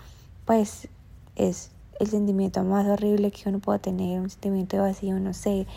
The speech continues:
Es un sentimiento que no lo puedo explicar, pero es horrible, no se lo deseo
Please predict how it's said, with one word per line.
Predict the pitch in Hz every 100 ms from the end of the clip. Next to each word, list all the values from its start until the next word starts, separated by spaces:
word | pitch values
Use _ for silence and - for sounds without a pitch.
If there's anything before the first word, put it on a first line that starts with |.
| - - - -
Es | 214 208
un | 202
sentimiento | 233 247 220 196 202
que | 226
no | 214 202
lo | 190
puedo | - 220
explicar, | - 214 - 202 190
pero | - 214 220 - - - - - - -
es | 196 185
horrible, | 185 208 208 180 185 196
no | 220 202
se | 196
lo | 185
deseo | 202 208 190 180